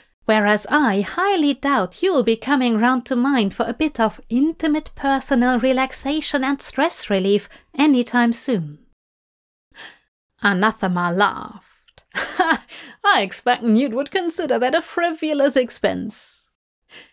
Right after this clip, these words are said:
And he would be right to think so. Aziraphale's clients were always travelers and always alone.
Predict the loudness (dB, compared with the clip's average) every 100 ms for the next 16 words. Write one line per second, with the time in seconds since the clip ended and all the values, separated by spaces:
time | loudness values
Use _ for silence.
0 | _ _ _ -2 0 -2 -2 -2 -2 -4
1 | -2 0 2 0 -2 -8 -8 -8 -4 -2
2 | -2 -2 -8 -10 -18 _ _ _ _ _
3 | _ _ -20 -20 -20 _ _ _ _ _
4 | _ -2 -2 0 0 2 2 0 0 0
5 | -2 -6 -4 -2 0 0 -2 0 -2 0
6 | 0 0 0 0 0 -2 -6 -4 -2 -2
7 | -8 -12 -12 -12 -12 -16 _ -4 -4 -4
8 | _ 2 4 4 0 -4 -6 -12 -8 -6
9 | 0 0 0 -6 -16 -18 -20 -20